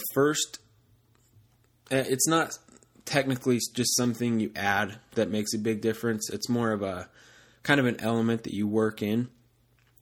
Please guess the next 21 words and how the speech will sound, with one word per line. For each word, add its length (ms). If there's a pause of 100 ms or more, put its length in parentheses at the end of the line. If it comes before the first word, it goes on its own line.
And 140
this 140
is 80
just, 420
or 100
more 200
of 80
an 80
idea. 500 (520)
And 160
the 80
idea 560
is 540
to 100
let 260
your 140
opt-in 480
page 600 (320)
pre-screen 640
prospects. 640 (1160)
So 460